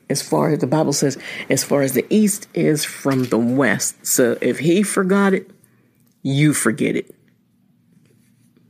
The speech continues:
Other people might bring it up to you, but tell 'em that's the old me. Amen. <laughs> Amen. Hallelujah.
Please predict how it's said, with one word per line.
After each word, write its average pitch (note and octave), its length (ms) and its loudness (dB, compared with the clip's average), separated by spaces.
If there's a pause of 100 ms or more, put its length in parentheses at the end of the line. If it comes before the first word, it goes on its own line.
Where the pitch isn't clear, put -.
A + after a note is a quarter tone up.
(120)
Other C#3+ 220 4
people C#3+ 340 0
might B2+ 240 2
bring C3 180 2
it B2+ 80 0
up A#2 180 -4
to G#3 100 0
you, G3 360 2 (400)
but C3 180 -2
tell C#3+ 200 2
'em C#3 220 0 (420)
that's C3 340 0
the - 160 2
old C#3 280 2
me. B2+ 440 -2
Amen. E3 460 2 (420)
<laughs> - 120 -2
Amen. E3 360 2
Hallelujah. E3 520 2